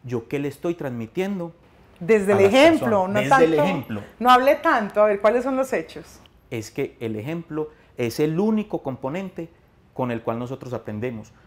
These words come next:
Speaker 1: Nosotros aprendemos por modelaje. Vemos a esta persona, "Ay, esta persona tiene una camisa que me gusta mucho, yo quiero esa camisa para mí". O vemos a esa persona,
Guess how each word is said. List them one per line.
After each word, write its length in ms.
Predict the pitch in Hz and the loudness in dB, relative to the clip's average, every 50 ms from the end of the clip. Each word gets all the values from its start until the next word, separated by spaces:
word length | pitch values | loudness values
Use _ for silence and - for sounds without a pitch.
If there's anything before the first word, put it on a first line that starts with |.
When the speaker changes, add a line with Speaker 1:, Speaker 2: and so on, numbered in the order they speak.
| _ | _
Speaker 1:
Nosotros 360 | - 127 117 120 117 - 143 143 | -12 -10 -8 -8 -8 -8 -8 -8
aprendemos 540 | 135 - - 120 113 110 110 120 139 139 | -8 -8 -6 -8 -6 -6 -6 -6 -8 -10
por 340 | - _ - 123 113 113 - - _ _ _ - | -10 _ -4 -4 -4 -4 -6 -16 _ _ _ -6
modelaje. 600 | 127 127 123 117 113 113 127 156 104 107 110 107 110 _ _ _ _ _ _ _ _ _ _ _ _ _ _ - | -4 0 2 2 2 2 2 -2 -4 -6 -10 -16 -20 _ _ _ _ _ _ _ _ _ _ _ _ _ _ -10
Vemos 360 | 127 123 135 135 151 165 160 | -2 -2 0 0 0 -2 -4
a 40 | 185 | -4
esta 240 | 175 - 190 - - | -4 -4 -4 -6 -6
persona, 460 | 135 127 131 190 196 143 110 - - _ _ _ _ | -6 -6 -4 -4 -4 -4 -6 -8 -12 _ _ _ _
"Ay, 200 | - - 156 139 | -8 -6 -6 -6
esta 180 | 123 - - 147 | -6 -8 -10 -10
persona 260 | - 127 120 123 143 | -10 -8 -10 -10 -8
tiene 160 | - 165 160 | -8 -8 -8
una 140 | 165 165 156 | -6 -8 -8
camisa 340 | - 120 135 175 170 147 131 | -8 -8 -8 -8 -8 -8 -10
que 120 | - 127 | -10 -10
me 100 | 117 113 | -10 -10
gusta 240 | 107 113 107 - 139 | -8 -10 -10 -10 -10
mucho, 400 | 139 143 131 110 - - 113 110 - _ _ - - - _ - | -10 -8 -10 -12 -12 -16 -20 -20 -20 _ _ -20 -20 -18 _ -14
yo 120 | 120 110 | -14 -12
quiero 180 | - 135 123 127 | -10 -10 -10 -10
esa 120 | 127 123 | -10 -12
camisa 320 | - 117 107 107 107 123 - | -12 -10 -10 -10 -10 -10 -10
para 160 | 113 107 107 | -10 -10 -8
mí". 220 | 107 117 117 107 - _ _ _ _ _ _ | -8 -8 -10 -12 -14 _ _ _ _ _ _
O 140 | - 120 123 | -4 -2 0
vemos 240 | 127 123 131 147 147 | 0 0 -2 -6 -6
a 40 | 156 | -6
esa 120 | 156 151 | -8 -6
persona, 460 | - 117 113 160 165 151 117 101 - | -8 -8 -6 -6 -6 -6 -8 -10 -12